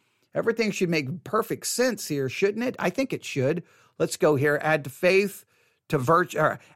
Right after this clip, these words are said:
add to your faith virtue, and to virtue knowledge. Okay, go back to the interlinear.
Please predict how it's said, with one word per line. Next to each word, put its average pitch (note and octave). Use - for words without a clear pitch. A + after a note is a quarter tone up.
add F#3+
to A#3+
your A3+
faith F#3+
virtue, G#3
and F#3
to D#3
virtue E3+
knowledge. D3
Okay, B2+
go A#2
back C3
to C#3+
the C3+
interlinear. C#3+